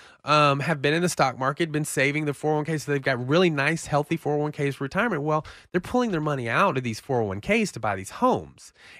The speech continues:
And anything over that down payment of a loan, they have to pay a penalty on and things like that. So one of the things you can do with that is that you can take the money out, purchase it, and then we'll do a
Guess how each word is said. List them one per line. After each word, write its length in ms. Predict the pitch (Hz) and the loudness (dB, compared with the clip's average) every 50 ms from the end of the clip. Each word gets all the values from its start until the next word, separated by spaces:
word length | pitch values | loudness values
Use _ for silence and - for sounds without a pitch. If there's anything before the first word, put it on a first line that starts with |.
| - | -6
And 100 | - 156 | -2 0
anything 420 | 170 175 208 233 233 - 226 214 196 | 2 2 2 2 0 0 -2 2 4
over 240 | 180 185 170 175 170 | 4 4 4 2 0
that 220 | 160 131 123 123 | 0 0 0 0
down 240 | 135 139 131 120 117 | 0 0 0 0 -2
payment 640 | - - - 185 190 214 196 131 117 113 110 - - | -4 -6 -2 0 2 2 2 2 2 0 -2 -4 -4
of 140 | 117 120 | -4 -2
a 60 | 113 107 | -2 0
loan, 640 | 113 160 208 240 226 196 156 147 147 151 147 131 | 2 2 4 4 4 4 2 2 0 -2 -4 -4
they 100 | 127 143 | -4 -4
have 160 | 147 165 165 - | -4 -4 -6 -8
to 40 | |
pay 120 | - - 147 | -6 -6 -6
a 40 | 131 | -4
penalty 460 | - - 311 330 302 - - - 98 | -2 0 0 0 0 -2 -4 -6 -6
on 160 | 90 90 92 | -6 -6 -8
and 80 | 95 - | -8 -8
things 240 | - 98 92 - | -8 -10 -8 -8
like 160 | 92 87 90 - | -10 -10 -10 -10
that. 240 | - 87 85 87 - | -12 -10 -10 -10 -12
So 280 | - - 135 127 123 - _ _ - - - - - _ | -4 -2 -2 -2 -2 -4 _ _ -20 -20 -20 -20 -10 _
one 140 | 151 196 202 | 2 4 4
of 100 | 196 180 | 4 4
the 60 | 185 | 2
things 200 | 185 185 175 151 | 2 2 2 -2
you 60 | 165 | -2
can 140 | 143 143 131 | -2 -4 -2
do 200 | 135 165 214 285 | 0 2 2 4
with 140 | 302 240 - | 2 0 -2
that 220 | 104 101 110 120 | -2 -2 -2 -2
is 100 | 127 120 | -2 -2
that 140 | - 120 95 | -4 -6 -6
you 120 | 123 135 | -6 -8
can 220 | - 135 120 117 113 | -6 -6 -8 -8 -8
take 240 | - - 170 170 | -6 -6 -8 -4
the 80 | - 165 | -4 -4
money 240 | 143 123 107 95 92 | -2 -2 -4 -4 -6
out, 220 | 98 120 - - _ _ | -6 -8 -8 -10 _ _
purchase 400 | - - 262 - - - - - | -2 -2 -2 -2 -6 -10 -6 -6
it, 140 | 123 - - | -6 -6 -4
and 140 | - 120 123 | -6 -4 -4
then 100 | 123 131 | -4 -2
we'll 140 | 151 180 190 | 0 0 -2
do 340 | 165 139 - 190 208 202 147 | -2 -2 -4 -2 0 2 2
a 160 | 117 110 104 | 0 0 -2